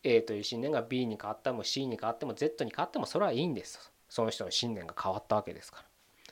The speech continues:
その伝え方をきちんとしてほしいっていうのが、うん、きちんとしなくては信頼をでき-、させれ-、されませんよって話なんです。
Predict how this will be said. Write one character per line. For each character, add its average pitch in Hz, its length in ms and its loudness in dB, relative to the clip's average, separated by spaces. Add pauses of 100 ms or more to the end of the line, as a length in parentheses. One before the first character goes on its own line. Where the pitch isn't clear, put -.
(400)
そ 156 160 -4
の 208 200 2 (340)
伝 185 440 0
え - 20 -6
方 196 340 -2
を 226 200 4 (120)
き - 120 -14
ち 127 180 -4
ん 113 100 -4
と - 140 -10
し - 120 0
て - 100 -4
ほ 107 200 -2
し 247 220 2
い - 20 -2
っ - 40 -6
て - 140 -6
い 101 40 0
う - 20 -4
の 185 100 -2
が、 220 180 -2 (600)
う 156 60 0
ん、 131 100 4
き 127 140 2
ち 247 140 6
ん 208 80 8
と - 80 2
し - 160 6
な 202 100 10
く - 120 -4
て 143 120 8
は 147 320 8
信 135 340 2
頼 156 240 12
を 151 40 10
で 135 220 2
き-、 - 140 -8
さ - 180 0
せ - 100 4
れ-、 208 100 4
さ - 180 2
れ 214 100 6
ま 277 140 4
せ 277 120 2
ん 180 80 4
よ 120 80 4
っ 113 60 -4
て - 80 -14
話 113 360 0
な 131 80 0
ん - 60 -8
で - 80 -18
す。 - 80 -20